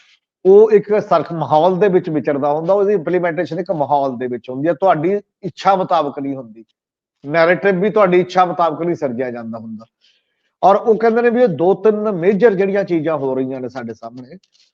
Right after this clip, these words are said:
ਉਹਨਾਂ ਦੇ ਨਾਲ ਜੋੜ ਕੇ ਇਹ ਹੈ ਕਿ ਵੀ ਆਮ ਆਦਮੀ ਪਾਰਟੀ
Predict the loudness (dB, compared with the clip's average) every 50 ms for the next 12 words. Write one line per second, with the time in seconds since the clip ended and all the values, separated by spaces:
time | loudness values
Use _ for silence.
0 | _ _ 2 2 2 4 4 2 2 4 4 2 2 0 -2 -4 -2 -4 -4 -2
1 | -2 -2 -2 -2 -4 -4 -4 -4 0 2 2 2 2 2 -2 -2 -2 -4 -2 -2
2 | -4 -4 -4 -4 -6 -4 -4 -4 -2 0 0 -2 0 -2 -4 -4 -4 -6 -6 -6
3 | -8 -8 -8 -8 -8